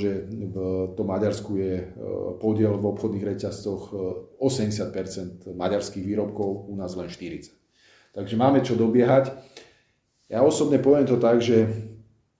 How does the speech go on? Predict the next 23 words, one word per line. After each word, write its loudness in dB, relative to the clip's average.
tak -2
vždy 0
pripadalo, 2
že -4
do 0
minulosti 2
bez 4
rozdielu, 2
kto -2
tu -2
vládol, 4
hej, -2
že -10
vždy 0
to 2
pôdohospodárstvo 2
bolo -2
tak -4
na 2
okraji 0
pozornosti. -8
Hej, -10
že -8